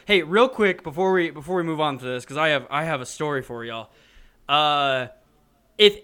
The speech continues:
a single one of you D M me, uh, "Houston, we have a problem,"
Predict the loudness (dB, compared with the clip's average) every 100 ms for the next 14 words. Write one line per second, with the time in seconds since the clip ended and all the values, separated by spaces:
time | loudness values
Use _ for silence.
0 | -6 -6 -6 -2 2 6 6 6 4 2
1 | 0 -2 -4 -4 -14 _ _ _ _ _
2 | _ _ -16 -4 2 4 2 0 -4 -4
3 | -6 -14 _ _ _ _ -20 -14 -12 -4
4 | -2 -2 -4 0 2 2 0 -2 -2 -2
5 | -4 -6